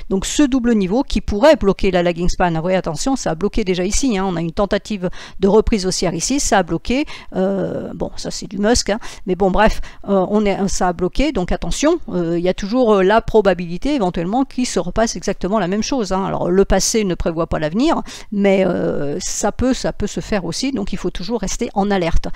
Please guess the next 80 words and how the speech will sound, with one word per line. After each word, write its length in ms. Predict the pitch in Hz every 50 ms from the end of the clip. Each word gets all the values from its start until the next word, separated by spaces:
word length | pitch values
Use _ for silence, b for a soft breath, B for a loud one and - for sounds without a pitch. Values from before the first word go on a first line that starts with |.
| B B B B B
Donc 180 | - 208 185
déjà, 320 | 196 269 254 269 285 277 247
il 60 | -
faut 160 | - 214 175
rentrer 320 | - 233 226 - - 240
dans 100 | 220 214
le 60 | 214 214
nuage. 300 | 226 240 269 311 320 -
Si 140 | - -
on 80 | 254 240
rentre 200 | 220 240 226 220
dans 80 | 220 220
le 80 | 220
nuage, 280 | 220 220 220 214 202 202
on 140 | 196 175 185
aura 180 | 175 156 202
une 120 | 196 170 170
bonne 220 | 185 233 226 226
idée 320 | 226 202 226 240 240 226 B B B B B - -
déjà 300 | 175 208 202 220 220 214
pour 140 | - 202 185
aller 120 | 185 190
chercher 300 | 185 - 196 - - 208
les 80 | 190 175
cinquante 400 | - - 202 190 - 202 190 196
dollars 260 | 202 202 208 202 180
quarante-cinq, 580 | - 196 185 202 202 - - 226 208 202 180 -
voire 340 | 185 170 233 262 277 262 233
le 100 | 214 208
haut 120 | 214 208
du 100 | 190 196
nuage 300 | 202 202 208 202 190 180
à 20 |
cinquante-deux 460 | 185 - - 185 - 190 175 170 175 170
trente-deux. 400 | - - 180 196 202 214 294 - B B B B B B
Et 20 |
après, 240 | - - - - 247
il 40 | 277
faudra 240 | - 208 185 185 185
que 60 | -
les 60 | 202
prix 200 | 180 - - 190
donc 180 | 180 180 180 -
sortent 320 | - - 277 269 - 247
du 180 | 214 196 196 185
nuage, 380 | 175 180 196 233 294 302 -
que 80 | - 285
la 160 | 247 240 226
lagging 280 | 220 214 196 196 185 180
se 60 | -
passe. 240 | - 254 294 - -
Alors, 100 | 202 190
ce 80 | -
qui 80 | - 311
est 40 | 320
intéressant, 400 | 311 - 294 254 226 - 285 294
c'est 120 | - 285
ça. 200 | - - 202 - - B B B B B B B
C'est 160 | B - 220
qu'ici, 240 | 202 247 233 - -
on 120 | 269 247 226
a 60 | 208
un 80 | 202
twist 280 | 202 - 285 330 - -
pour 200 | - - 330 320
la 140 | 285 262 254
lagging 260 | 247 247 240 254 254
span, 220 | - - 226 202
du 160 | 180 170 175 165
coup, 200 | - 185 165 170
hein. 140 | 180 202 214
Euh, 160 | 185 156 156 -
donc, 200 | 165 160 170 -
le 60 | 190
twist, 300 | - - 240 240 - -
il 40 | 180
sert 220 | - - 180 -
pour 160 | - - 185
les 100 | 185 180
prix, 200 | - - - 320